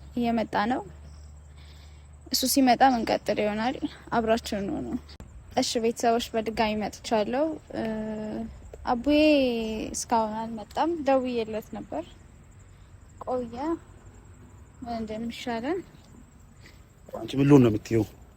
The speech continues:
Speaker 2: ምን ልሁን ነው የምትይው?
Speaker 1: ቢሆን ምን አደረኩ?
Speaker 2: ምን ልሁን ነው የምትይው?
Speaker 1: ምን አደረኩህ?
Speaker 2: ህይወቴን ያመሰቃቀልሽ እንዳለ አይታወቅሽም? ቆይ
Speaker 1: ቢሆን እኔ እኮ እወድሃለሁ። ለምንድን ነው የማትረዳኝ?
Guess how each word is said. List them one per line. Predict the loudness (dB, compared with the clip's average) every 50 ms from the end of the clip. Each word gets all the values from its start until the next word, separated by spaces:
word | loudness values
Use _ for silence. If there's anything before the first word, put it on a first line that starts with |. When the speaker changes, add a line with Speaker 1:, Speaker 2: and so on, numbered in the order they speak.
| -20 -20 -20 -20 -14 -2 4
Speaker 2:
ምን | 6 8
ልሁን | 10 10 8 8
ነው | 8 6
የምትይው? | 4 2 -2 -2
Speaker 1:
ቢሆን | 2 2 2 4 2
ምን | 2 2 2
አደረኩ? | 2 2 2 0 2 0 0 2
Speaker 2:
ምን | 2 4 4 6
ልሁን | 10 10 10 10
ነው | 10 8
የምትይው? | 6 6 4 6 8 8 8
Speaker 1:
ምን | 8 8 8
አደረኩህ? | 6 6 4 4 0 2 2 2 0 2 2 2 4 4 4 6 6
Speaker 2:
ህይወቴን | 6 8 8 8 10 10 10
ያመሰቃቀልሽ | 10 10 10 10 10 8 10 10 8 8 10
እንዳለ | 8 8 10 10
አይታወቅሽም? | 8 10 10 8 8 8 2 4
ቆይ | 2 4
Speaker 1:
ቢሆን | 6 10 10 10 10
እኔ | 10 6 2
እኮ | -2 6 8
እወድሃለሁ። | 10 10 10 10 10 10 10 10 8 6 4 2
ለምንድን | 4 4 4 4 2 2
ነው | 2 4
የማትረዳኝ? | 8 8 8 8 8 6 4 8 10 8 8 10 8 8 8 8